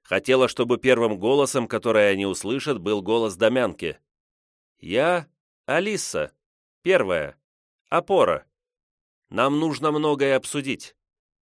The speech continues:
Следуйте за мной». Десятки тюремных служащих сопровождают новоприбывших к врачам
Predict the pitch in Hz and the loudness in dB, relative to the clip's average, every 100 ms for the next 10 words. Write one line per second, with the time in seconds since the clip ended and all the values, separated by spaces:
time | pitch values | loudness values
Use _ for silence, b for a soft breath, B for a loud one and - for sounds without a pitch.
0 | _ _ - 180 180 139 131 107 104 87 | _ _ -6 -2 0 0 -2 -2 -2 -2
1 | 76 - _ _ _ _ _ _ _ _ | -8 -10 _ _ _ _ _ _ _ _
2 | _ _ _ _ _ 73 85 - 143 - | _ _ _ _ _ -8 -6 -2 -2 -2
3 | 143 107 107 107 95 - 98 135 139 127 | -6 -2 0 0 -2 -6 -6 -4 -4 -4
4 | 143 127 - - 85 87 85 92 95 92 | -6 -8 -8 -6 -2 -2 -2 -2 -2 -4
5 | 90 85 85 85 131 - 139 - 101 98 | -6 -6 -8 -6 -6 -6 -10 -4 -2 -2
6 | 90 73 - | -4 -6 -10